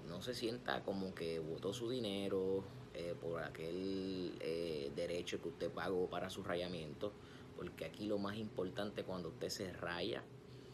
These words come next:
eh, y paga un derecho por esto, es que usted le hayan hecho bien las ceremonias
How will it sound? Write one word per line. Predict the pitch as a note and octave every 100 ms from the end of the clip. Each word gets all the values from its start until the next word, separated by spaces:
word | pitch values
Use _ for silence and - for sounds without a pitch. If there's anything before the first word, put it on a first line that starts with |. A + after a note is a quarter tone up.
| - - - -
eh, | - - D#2 C#2+ C#2 -
y | F2
paga | E2 F2
un | F#2+ G2
derecho | F#2 E2+ E2 F#2+
por | F2 E2+
esto, | G2 B2 - - - - -
es | G2 G#2+ - -
que | -
usted | E2 E2 - G2+ F#2+ - -
le | C2+ -
hayan | F2 G#2+
hecho | A2+ A2+ G#2+
bien | G#2
las | G#2+ -
ceremonias | A2 A2 A#2+ A#2+ A2 A#2+ B2